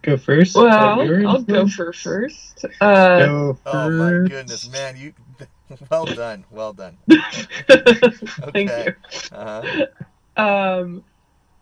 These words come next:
Speaker 2: uh, well, the whole band really just loves B fifty-twos and, uh, the Talking Heads on some of those earlier records, and, uh, you know,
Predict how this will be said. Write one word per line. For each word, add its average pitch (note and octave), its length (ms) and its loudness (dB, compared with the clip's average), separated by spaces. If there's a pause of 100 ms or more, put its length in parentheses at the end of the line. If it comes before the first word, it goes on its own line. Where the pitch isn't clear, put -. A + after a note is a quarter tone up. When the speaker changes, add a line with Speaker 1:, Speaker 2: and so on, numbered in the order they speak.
(320)
Speaker 2:
uh, E4+ 540 -2 (280)
well, D4+ 320 -6 (400)
the D#4+ 200 0
whole F#4 180 -2
band D4 400 0
really C4+ 300 0
just A#3 300 -10
loves A#3 640 -2
B A3 360 -2
fifty-twos B3+ 1000 -2
and, E3+ 680 2 (320)
uh, D#3 360 0
the - 140 -10
Talking G#3 480 2
Heads G#3+ 460 2
on F#3+ 180 -2
some G3 220 -2
of F#3 60 0
those F#3 200 0
earlier F#3+ 480 0
records, G#3 720 -4
and, E3 540 -2 (640)
uh, B2+ 580 2 (1040)
you F#3+ 140 0
know, F3+ 360 -4